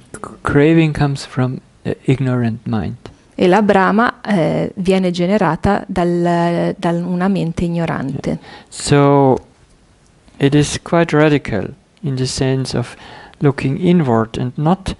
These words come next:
Speaker 1: looking outward and seeing whom and what to blame.
Speaker 2: E quindi è piuttosto radicale, perché ci porta subito non nel guardare
Speaker 1: Mm.
Speaker 2: fuori e cercare a chi dar la colpa,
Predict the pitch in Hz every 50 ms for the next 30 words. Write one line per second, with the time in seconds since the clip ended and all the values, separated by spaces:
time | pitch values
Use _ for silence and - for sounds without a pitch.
0 | - - - - - - - _ - 170 147 - - 143 139 139 127 135 151 160
1 | 123 - 117 117 113 110 110 104 120 113 113 113 - - - - 143 135 127 127
2 | 120 120 120 117 117 - - - - - - - - - - - - - - -
3 | - - - - - 147 139 131 120 113 110 110 113 147 214 214 127 117 117 -
4 | 127 123 117 - - - - - 143 - - - - _ - 139 120 120 120 117
5 | 120 117 110 104 104 107 - _ _ _ _ _ _ _ _ _ - - _ -
6 | - - 202 202 202 - 214 220 226 240 240 262 269 269 - - - 190 180 180
7 | 175 175 175 170 - _ _ _ _ _ - - 202 196 - - 220 - - -
8 | 208 190 185 185 175 180 - - - 233 226 196 165 160 170 175 - - - -
9 | _ - 180 180 - - 226 220 - - - - - 247 254 262 - 202 202 -
10 | - - 220 214 214 247 240 - - 285 277 277 - _ - 208 226 240 247 226
11 | 208 202 185 170 165 175 170 170 170 165 175 175 175 170 175 170 147 143 147 156
12 | 170 - _ _ _ _ _ _ _ _ - - - - 208 208 202 180 165 180
13 | 196 - - 185 - - - 175 180 - - 196 175 175 175 170 - - 180 165
14 | 165 160 160 175 165 180 - - - 165 165 160 165 139 127 - 214